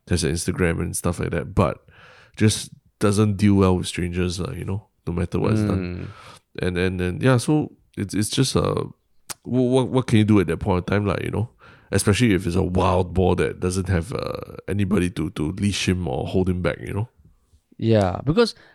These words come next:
Speaker 2: I mean, even you told me a few weeks ago, like, uh, 'cause you, you've had a, you, you have a newborn in your life,
Speaker 1: Mm.
Speaker 2: um, and you did tell me how your pets reacted to him, lah, right?
Speaker 1: Mm, mm,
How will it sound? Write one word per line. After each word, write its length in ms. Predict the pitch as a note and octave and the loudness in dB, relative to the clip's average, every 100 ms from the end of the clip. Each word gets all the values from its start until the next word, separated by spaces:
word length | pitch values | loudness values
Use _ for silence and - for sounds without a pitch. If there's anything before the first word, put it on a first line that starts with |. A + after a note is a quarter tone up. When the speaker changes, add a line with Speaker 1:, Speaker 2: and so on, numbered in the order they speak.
| _ - | _ -6
Speaker 2:
I 20 | |
mean, 140 | F#3+ A3 | -4 -2
even 240 | G#3 B3 F3+ | -2 0 2
you 60 | B2 | 2
told 220 | C#3+ D3+ | 2 4
me 80 | F3 | 4
a 100 | A2 | 4
few 140 | - | 4
weeks 200 | B2 B2+ A2 | 4 4 2
ago, 240 | G#2+ A#2 | 4 6
like, 300 | G2 F#2+ - | 6 2 0
uh, 320 | F#2 F2+ F2+ F#2 | 2 4 4 4
'cause 140 | D3+ C#3 | 4 6
you, 60 | D3+ | 4
you've 300 | A#2+ C#3+ D#3 | 6 4 4
had 160 | C#3 | 4
a, 320 | A2+ F2+ F2+ G#2 | 6 6 2 -2
you, 140 | - G#2+ | 2 6
you 120 | G#2+ B2+ | 8 6
have 80 | |
a 80 | A2 | 6
newborn 400 | F#2+ G#2+ G#2 G#2+ | 4 4 6 4
in 80 | G2 | 4
your 160 | F2+ F2 | 2 2
life, 400 | E2+ F2+ - - | 2 0 -4 -18
Speaker 1:
Mm. 340 | G2 F2+ - | -20 -8 0
Speaker 2:
um, 200 | F2+ E2+ | 2 2
and 140 | C2 F#2+ | 2 4
you 140 | G#2 | 4
did 220 | A2 D3+ - | 4 2 4
tell 140 | A#2+ | 4
me 100 | A#2+ A#2+ | 4 4
how 380 | A2 A2+ A2 A2 _ _ _ | 6 6 4 0 _ _ _
your 400 | F2+ F#2+ F2+ F2+ | 2 4 6 4
pets 420 | - A#2 - - | 4 2 2 -2
reacted 400 | F#2+ F#2 - A2 - | 2 2 2 -2 0
to 80 | F#2+ | 2
him, 240 | G#2 A#2+ | 4 2
lah, 120 | G#2 - _ - | 0 -4 _ -4
right? 160 | F2+ G2+ | -2 -4
Speaker 1:
Mm, 80 | G#2 | -10
mm, 200 | G#2+ | -20